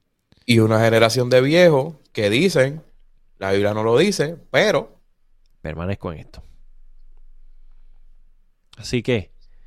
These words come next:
Speaker 2: la Biblia no lo dice, pero me mantengo en lo que aprendí. La bola está en su cancha. La Última Reforma le lanzó la bola hacia allá.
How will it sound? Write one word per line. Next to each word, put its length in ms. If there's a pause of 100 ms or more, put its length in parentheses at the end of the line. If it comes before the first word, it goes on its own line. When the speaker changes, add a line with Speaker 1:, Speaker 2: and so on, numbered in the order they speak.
(360)
Speaker 2:
la 120
Biblia 280
no 200
lo 80
dice, 360
pero 560 (100)
me 160
mantengo 500
en 60
lo 80
que 60
aprendí. 520 (160)
La 160
bola 200
está 160
en 80
su 180
cancha. 460 (200)
La 120
Última 320
Reforma 560 (960)
le 140
lanzó 400
la 100
bola 200
hacia 200
allá. 300